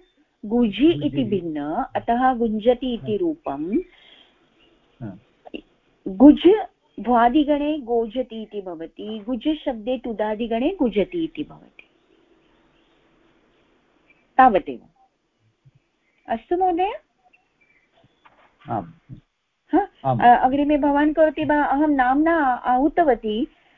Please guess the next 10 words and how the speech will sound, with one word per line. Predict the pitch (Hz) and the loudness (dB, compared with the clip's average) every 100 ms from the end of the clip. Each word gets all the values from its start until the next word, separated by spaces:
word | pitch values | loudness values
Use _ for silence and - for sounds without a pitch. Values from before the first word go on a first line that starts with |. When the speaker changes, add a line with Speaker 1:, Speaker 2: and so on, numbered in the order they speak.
| _ | _
Speaker 1:
वदति | 254 254 302 392 | 2 2 2 4
वा? | 359 415 | 2 0
स्त्रुधातु | 453 - 277 294 294 262 285 | -6 -8 -4 -2 -2 -2 -2
Speaker 2:
हम्म. | 277 | -2
Speaker 1:
वदति | 254 269 277 | -2 -2 -2
वा? | 277 277 | -2 -4
स्त्रु, | - 269 262 262 | -2 0 2 0
कृष् | - 247 254 - | -2 -2 -2 -2
करोति | - 247 247 247 254 | -2 2 2 2 -2
वा? | 254 262 | -2 -2